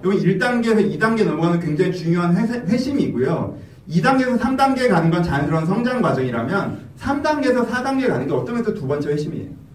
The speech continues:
하나님의 주권을 인정하는 거거든요. 그쵸? 하지만 이때는 아직까지 뭐예요? 내 주권과 하나님의 주권을 동등하게 생각해요. 그러니까 하나님과 항상 어떤 태도예요?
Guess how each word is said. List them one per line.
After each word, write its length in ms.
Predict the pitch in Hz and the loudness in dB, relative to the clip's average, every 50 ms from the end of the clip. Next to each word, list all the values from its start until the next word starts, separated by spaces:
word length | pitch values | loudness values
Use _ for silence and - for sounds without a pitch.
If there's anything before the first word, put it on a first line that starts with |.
| - - - - - - - - - - - - - - - - - - - | -20 -20 -20 -20 -20 -20 -20 -20 -20 -20 -20 -20 -20 -20 -20 -20 -20 -20 -10
하나님의 260 | - 196 220 196 - | -4 0 0 0 0
주권을 580 | - 190 185 - - - - 247 254 247 233 170 | 0 -4 -4 -4 -10 -4 0 2 2 4 2 2
인정하는 380 | 135 117 123 135 123 113 104 | 0 0 -2 -2 -2 -4 -6
거거든요. 320 | - - - - - - - - - - - | -8 -10 -12 -14 -18 -18 -20 -20 -20 -20 -20
그쵸? 140 | - - - - - - - - - - - _ _ - - - - - - - _ | -20 -20 -20 -20 -20 -20 -20 -20 -20 -20 -20 _ _ -20 -20 -20 -20 -20 -20 -16 _
하지만 480 | 202 214 214 226 233 233 214 - - - | -6 -4 -2 0 0 0 0 -2 -8 -4
이때는 440 | - 175 170 175 - - 226 226 214 | -2 -2 0 0 4 4 6 6 6
아직까지 480 | - - - - 214 - 208 196 180 165 | 2 2 0 0 0 4 4 4 4 4
뭐예요? 340 | - 110 107 95 - - - - - - - - - | 4 2 2 2 0 -4 -8 -12 -14 -20 -20 -20 -10
내 300 | - 147 175 196 196 190 | 2 8 10 10 10 8
주권과 460 | - - - - 180 170 170 165 170 | 4 -4 -2 0 2 2 4 4 4
하나님의 240 | 180 190 175 170 160 | 4 4 4 0 -2
주권을 500 | - - - 135 135 - 165 165 - - | -4 -6 -6 -4 -2 -2 -2 -2 -4 -2
동등하게 760 | - - - 170 190 202 208 214 208 220 208 180 - - 101 | -4 2 2 4 4 4 2 2 2 2 2 2 2 0 -2
생각해요. 360 | 101 - - - - - - - - - - - - - - - - _ | -4 -6 -8 -10 -12 -12 -14 -16 -16 -18 -20 -20 -20 -20 -20 -20 -20 _
그러니까 200 | - 160 165 190 | -6 -2 0 2
하나님과 260 | 226 240 240 220 185 | 2 2 2 2 2
항상 260 | - 285 277 277 - - | 2 2 2 2 0 -2
어떤 240 | - - 165 160 | 0 -2 -2 0
태도예요? 560 | - - 139 135 127 123 - - - - - | 2 2 2 4 2 2 0 0 -2 -4 -8